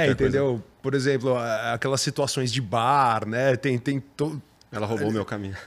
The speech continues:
Speaker 2: É, não, mas tem toda essa, como é que chama? É uma, como,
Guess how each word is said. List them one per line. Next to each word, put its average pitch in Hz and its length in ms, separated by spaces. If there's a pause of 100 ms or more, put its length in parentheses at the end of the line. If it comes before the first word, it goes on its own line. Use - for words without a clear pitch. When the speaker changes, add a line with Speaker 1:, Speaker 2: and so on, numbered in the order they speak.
(180)
Speaker 2:
É, 196 280
não, 196 180
mas 165 220
tem 190 160
toda 208 280
essa, 220 400
como 160 180
é 151 40
que - 80
chama? 135 480
É 135 80
uma, 156 140 (200)
como, 160 280